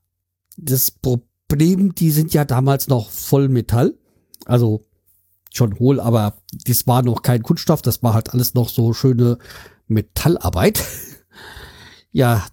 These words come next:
dieser Wurf hat dann eine Narbe bei meinem Bruder am Kopf hinterlassen, die, ja, nach wie vor noch zu sehen ist. Ja. Ja, er hat sein Auto wiederbekommen. Hm. Und als jetzt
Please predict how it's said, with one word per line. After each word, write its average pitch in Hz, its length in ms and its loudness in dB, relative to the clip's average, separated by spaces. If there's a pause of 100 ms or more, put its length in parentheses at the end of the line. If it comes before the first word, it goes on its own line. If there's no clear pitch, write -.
dieser 135 480 2
Wurf 139 640 0
hat - 320 -2
dann 120 240 2
eine 110 320 0
Narbe 104 360 2
bei 98 180 -2
meinem 95 220 -2
Bruder 107 400 -4
am 98 140 -10
Kopf - 300 -6
hinterlassen, 113 600 0
die, 127 480 2 (460)
ja, 98 180 0 (380)
nach 95 240 -2
wie 113 60 -4
vor 110 280 0
noch 107 200 -2
zu - 120 0
sehen 95 220 -2
ist. - 240 -6 (2000)
Ja. 87 260 -2 (720)
Ja, 160 160 2
er - 180 -2
hat 113 140 -4
sein 139 160 0
Auto 135 240 2
wiederbekommen. 104 500 -2 (360)
Hm. 143 260 -2 (1200)
Und - 240 -2
als 156 160 0
jetzt - 320 -4